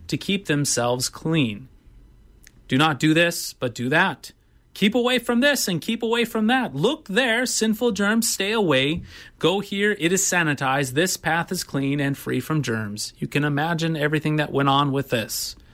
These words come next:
Now, please know that this was not and is not all bad. You and I should, yes, should avoid these sin germs. The Apostle Paul says, "Examine everything carefully, holding fast to that which is good and abstain from every form of evil." Exposing oneself to sin germs is not good.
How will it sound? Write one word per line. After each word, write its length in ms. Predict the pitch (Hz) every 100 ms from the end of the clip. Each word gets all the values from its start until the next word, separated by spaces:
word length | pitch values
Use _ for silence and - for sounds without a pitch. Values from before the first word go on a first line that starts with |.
| - - - - - - - 143
Now, 80 |
please 280 | 127 180 160
know 240 | 165 127 123
that 340 | 135 135 - - - -
this 240 | 143 165 -
was 220 | 147 131
not 400 | 156 151 143 147
and 220 | 139 147
is 180 | 156 160
not 200 | 170 180
all 140 | 175 170
bad. 440 | 175 151 107 - _ _
You 200 | - 165
and 80 | 202
I 160 | 202 208
should, 460 | - 247 180 170
yes, 420 | 151 175 202 - - -
should 520 | - - 262 208 165
avoid 380 | 139 147 180 160
these 200 | 185 -
sin 260 | 175 175
germs. 540 | 160 175 123 107 127 - - - -
The 80 |
Apostle 420 | 147 165 170 - 143
Paul 300 | 185 175 165
says, 320 | 170 170 143
"Examine 440 | 127 147 170 180
everything 380 | 175 180 190 202
carefully, 480 | - 143 - 160 180
holding 560 | - 156 185 202 214
fast 520 | 190 - 196 185 - -
to 60 |
that 180 | 160 160
which 180 | 190 190
is 120 | 202
good 200 | 165 185
and 160 | 190 175
abstain 440 | 165 - 165 190
from 220 | - 185
every 220 | 156 151 160
form 260 | 160 165
of 140 | 170 127
evil." 320 | 120 123 -
Exposing 540 | 135 - 165 175 175
oneself 420 | 165 170 - 165 -
to 100 | 131
sin 300 | - 185 170
germs 300 | 139 160 147
is 160 | 156
not 400 | 131 139 170 -
good. 440 | 139 160 135 104